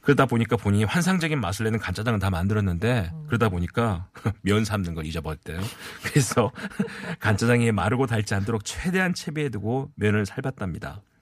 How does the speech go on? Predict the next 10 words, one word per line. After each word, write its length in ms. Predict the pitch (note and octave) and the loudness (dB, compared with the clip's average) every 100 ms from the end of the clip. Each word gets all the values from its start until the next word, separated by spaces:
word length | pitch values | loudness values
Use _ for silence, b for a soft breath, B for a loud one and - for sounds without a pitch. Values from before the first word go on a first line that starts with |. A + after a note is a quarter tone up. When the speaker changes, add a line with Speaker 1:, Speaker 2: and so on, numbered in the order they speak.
| B B B B | B B B B
Speaker 1:
라면류의 880 | F#2 F#2 C3+ G3+ G#3 G3+ E3+ D3+ C3+ | 0 2 4 4 2 2 2 2 2
이런 180 | A#2 A#2 | 0 2
면들은 540 | G2 G#2+ G#2 A#2+ B2 | 2 2 0 0 -2
센 320 | G#2+ D3 D#3+ D3 | -2 0 0 0
불에 140 | B2+ | -4
팔팔 480 | - - F3 - F3+ | -4 -6 -4 -2 -2
끓여 140 | - C#3 | 0 -2
삶아야 380 | - C3+ B2+ G2 | 0 -2 -2 -2
맛있고요. 640 | C#2+ - - E2 F2+ E3 | -4 -10 -8 -8 -8 -8
Speaker 2:
음. 300 | E3 - | -8 -10